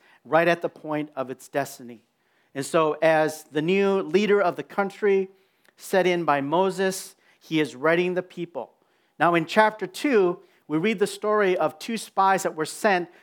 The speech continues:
to go into the land. Now, if you recall, Joshua himself was a spy forty years earlier. He had been sent by Moses to check out the land, and he and Caleb found out that this was a wonderful land, filled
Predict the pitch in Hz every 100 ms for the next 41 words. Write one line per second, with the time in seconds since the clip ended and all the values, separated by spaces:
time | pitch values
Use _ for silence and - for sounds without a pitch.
0 | _ - 151 170 170 165 - 151 151 160
1 | 147 107 _ _ _ _ _ _ 151 160
2 | 165 175 180 240 220 - 196 220 - 208
3 | 180 170 262 240 - 180 160 170 - 185
4 | 175 - 214 208 196 190 - - 214 214
5 | 170 110 - _ _ _ _ _ _ 208
6 | 190 202 196 220 190 180 170 190 208 170
7 | - 175 - 202 202 202 185 175 180 190
8 | 180 143 - _ 156 147 240 214 180 -
9 | 208 196 151 - 196 185 180 180 - 190
10 | 196 165 156 143 208 202 - 196 170 175
11 | 156 123 _ _ - - 220 214 185 160